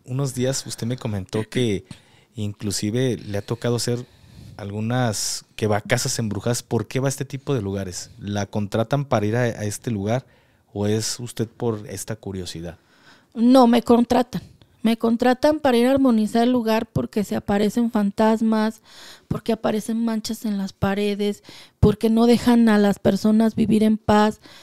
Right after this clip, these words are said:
Speaker 2: porque han tenido ataques físicos, mentales, espirituales, porque creen que hay un tesoro, porque no los dejan dormir. O sea, es literal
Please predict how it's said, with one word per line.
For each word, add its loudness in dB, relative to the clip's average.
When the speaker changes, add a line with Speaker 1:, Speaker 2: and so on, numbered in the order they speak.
Speaker 2:
porque 6
han 6
tenido 6
ataques 2
físicos, 0
mentales, 2
espirituales, 4
porque 6
creen 4
que 4
hay 4
un 6
tesoro, 8
porque 0
no 8
los 8
dejan 6
dormir. 8
O 6
sea, 6
es 4
literal 4